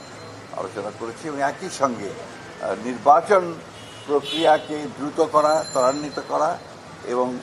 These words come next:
ওনার যে প্রতিশ্রুত, আহ, যে ফেব্রুয়ারির মাঝ-, মাঝামাঝি সময়ে নির্বাচন দেওয়া হবেই, আহ, সেটা আপনার আমরা মনে করি যে ওনারা যে অতি দ্রুত সেই ব্যবস্থা গ্রহণ করা উচিত।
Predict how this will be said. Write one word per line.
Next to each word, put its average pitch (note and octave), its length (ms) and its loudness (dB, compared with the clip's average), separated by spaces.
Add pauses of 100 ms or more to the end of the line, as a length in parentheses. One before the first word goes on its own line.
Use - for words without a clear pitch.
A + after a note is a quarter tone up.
ওনার D3+ 240 4
যে E3 80 0
প্রতিশ্রুত, E3+ 680 -4
আহ, - 960 -2
যে A2 340 -4 (200)
ফেব্রুয়ারির B2 460 0
মাঝ-, A#2+ 440 2
মাঝামাঝি A#2+ 500 0 (100)
সময়ে A#2 260 -2 (520)
নির্বাচন A2+ 400 -2 (120)
দেওয়া G#2+ 280 2
হবেই, C#3 380 0
আহ, - 580 -14 (180)
সেটা G2 400 0 (340)
আপনার D#2 420 -6
আমরা F2 300 -4
মনে E2+ 260 -8
করি F2+ 160 -10 (140)
যে G2+ 120 -10 (460)
ওনারা E2+ 500 -4
যে D#2 60 -12
অতি D#2 460 -14
দ্রুত G#2 380 -6
সেই G2+ 100 -8
ব্যবস্থা E2+ 440 -6
গ্রহণ F#2 300 -6
করা A#2 160 2
উচিত। C3+ 240 -2